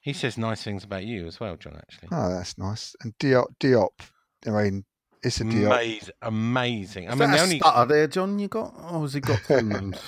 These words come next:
Speaker 1: The,
Speaker 3: Diop,
Speaker 1: the
Speaker 3: Diop.
Speaker 1: only amazing thing about Diop is
Speaker 2: It's a Diop.
Speaker 1: he's,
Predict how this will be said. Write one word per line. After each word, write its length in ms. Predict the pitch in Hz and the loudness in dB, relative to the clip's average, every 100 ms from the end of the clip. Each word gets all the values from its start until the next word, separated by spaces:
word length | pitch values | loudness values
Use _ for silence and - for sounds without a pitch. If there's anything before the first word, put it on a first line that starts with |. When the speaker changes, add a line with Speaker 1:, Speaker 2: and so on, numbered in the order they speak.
| - - - _ _ | -16 -16 -18 _ _
Speaker 1:
The, 100 | 165 | 2
Speaker 3:
Diop, 160 | 180 165 | 2 2
Speaker 1:
the 60 | |
Speaker 3:
Diop. 80 | 180 | 2
Speaker 1:
only 140 | 202 175 | 2 0
amazing 500 | 151 147 135 131 123 | 0 0 0 -4 -6
thing 240 | - 131 | -2 -2
about 320 | 110 107 101 | -2 -4 -6
Diop 340 | - 113 95 90 - | -6 -4 -4 -6 -10
is 220 | 95 92 | -8 -4
Speaker 2:
It's 120 | - | -4
a 60 | 127 | -2
Diop. 220 | 110 101 - | -2 -4 -6
Speaker 1:
he's, 200 | - 120 | -12 -16